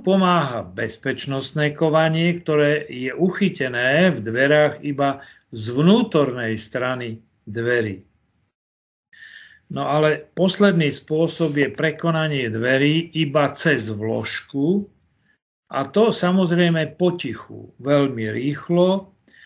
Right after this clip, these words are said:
a využitím odomknutia za využitia planžety. Kto teda nevie, čo to je planžeta, tak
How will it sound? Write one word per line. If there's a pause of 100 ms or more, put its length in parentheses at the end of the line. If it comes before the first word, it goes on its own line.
(160)
a
využitím
odomknutia (720)
za
využitia
planžety. (1700)
Kto
teda
nevie,
čo
to
je
planžeta,
tak